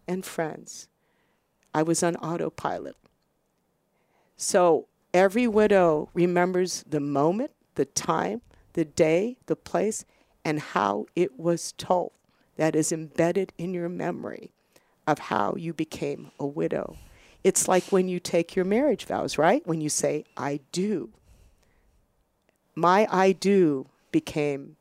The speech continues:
that was the beginning of my marriage, was "I do," and it ended with "no survivors." But knowing John, he would say,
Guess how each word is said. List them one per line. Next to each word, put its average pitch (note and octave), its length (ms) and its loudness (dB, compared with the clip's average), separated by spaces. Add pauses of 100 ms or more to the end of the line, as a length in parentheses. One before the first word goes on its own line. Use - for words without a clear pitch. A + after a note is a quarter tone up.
that D3 160 4
was F3 160 0
the G#3+ 80 0
beginning E3 380 2
of D#3+ 120 0
my D#3 180 0
marriage, C#3+ 440 -2
was C#3 200 -2 (100)
"I C3 180 -2
do," D3 520 -4 (480)
and D3+ 100 2
it D3+ 140 4
ended D3+ 340 2
with C#3+ 320 -2 (100)
"no C3 260 -2
survivors." D#3+ 880 -4 (640)
But F3 160 6
knowing A3 440 4
John, D3 540 4 (720)
he G#3 220 2
would F#3 180 8
say, D3+ 500 4